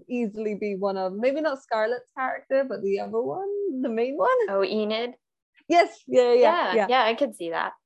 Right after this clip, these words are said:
Speaker 1: Just, like, mumblecore indie film that, like, she would be quite good in.
Speaker 2: I've also seen a lot of people say they would have liked to have seen her play Harley Quinn.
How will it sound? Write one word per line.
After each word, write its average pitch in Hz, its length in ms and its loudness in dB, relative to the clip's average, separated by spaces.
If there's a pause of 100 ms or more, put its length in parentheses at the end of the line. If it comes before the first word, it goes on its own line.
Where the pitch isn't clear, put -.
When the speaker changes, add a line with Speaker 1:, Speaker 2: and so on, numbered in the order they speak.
(100)
Speaker 1:
Just, 381 120 -12
like, 370 200 -2
mumblecore 262 1300 -2 (380)
indie 240 380 -4
film 214 540 -4 (100)
that, 214 100 -8
like, 214 300 -8
she - 220 -12
would 208 100 -6
be 214 80 -10
quite 208 220 -12
good 190 120 -4
in. 220 220 -6 (320)
Speaker 2:
I've 214 140 4
also 285 240 4
seen 330 220 -4
a 277 40 4
lot 233 180 6
of 233 120 -4
people 220 340 -6
say 180 420 -4
they 180 120 0
would 180 100 -2
have 175 100 -4
liked 170 260 -6
to 175 40 -18
have 175 80 -12
seen 170 160 -20
her 165 160 -16
play 170 220 -20
Harley 175 300 -4
Quinn. 175 440 -14